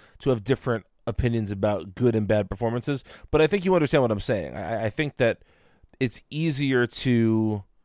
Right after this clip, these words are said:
use this as an ex-, like, almost to use this as a, as a spring training, right? Nobody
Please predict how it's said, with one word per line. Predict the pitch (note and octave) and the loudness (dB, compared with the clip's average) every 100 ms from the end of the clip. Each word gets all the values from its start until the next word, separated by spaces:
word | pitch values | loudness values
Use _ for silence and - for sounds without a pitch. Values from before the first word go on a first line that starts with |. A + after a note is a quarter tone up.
| _ _ _ _ - | _ _ _ _ -20
use | B2 A#2 D3 C3 G#2+ | -8 0 2 0 0
this | B2 A2+ - - | -2 -2 -6 -2
as | A#2+ A#2+ G#2+ | 2 2 2
an | A2+ | 0
ex-, | A2 - - | -2 -4 -8
like, | C3+ B2+ | -8 -4
almost | D#3 F#3+ F#3+ - | -2 0 -2 -4
to | C#3+ | -4
use | C#3 C#3+ A#2+ | 0 0 0
this | C3 - | -6 -4
as | - G#2+ | -6 -2
a, | A#2 | -4
as | A2+ G2+ | -4 -6
a | |
spring | F#2+ - A#2+ G#2+ | -8 -6 -6 -6
training, | - A2+ F2+ A#1+ G1+ - _ _ - | -8 -8 -8 -10 -16 -20 _ _ -4
right? | A2 G#2 | -4 -4
Nobody | B2 C3 F3+ E3+ D#3+ D3+ C3+ B2+ | -2 2 2 4 4 4 -2 -4